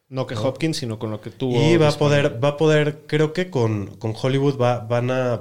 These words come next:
Speaker 2: poder jugar un poco más largo, ¿no? Eh, siendo Hopkins un jugador un poco más de posesión y de, y de bolas competidas. Eh,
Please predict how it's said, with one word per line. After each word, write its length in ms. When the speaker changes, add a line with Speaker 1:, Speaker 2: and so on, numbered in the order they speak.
Speaker 2:
poder 540
jugar 560
un 100
poco 200
más 180
largo, 400
¿no? 320
Eh, 320
siendo 300
Hopkins 480
un 80
jugador 380
un 320
poco 180
más 160
de 60
posesión 880
y 100
de, 320
y 60
de 460
bolas 720
competidas. 800
Eh, 440